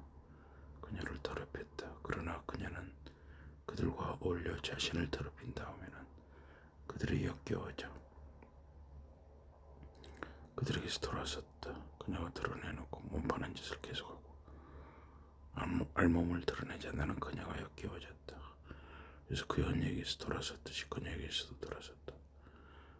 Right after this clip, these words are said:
그러나 그녀는 옛날 이집트에서 몸팔던 시절을 생각하고 더더욱 바람을 피웠다.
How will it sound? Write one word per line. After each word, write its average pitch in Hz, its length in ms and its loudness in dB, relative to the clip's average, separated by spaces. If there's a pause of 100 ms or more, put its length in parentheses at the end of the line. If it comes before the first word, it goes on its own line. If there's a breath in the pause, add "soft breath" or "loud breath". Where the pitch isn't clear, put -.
(180 loud breath)
그러나 - 220 0
그녀는 90 340 4
옛날 92 320 2
이집트에서 - 540 0
몸팔던 - 520 2
시절을 - 340 2
생각하고 - 600 -8 (720 loud breath)
더더욱 - 420 -2
바람을 - 460 4
피웠다. - 460 -6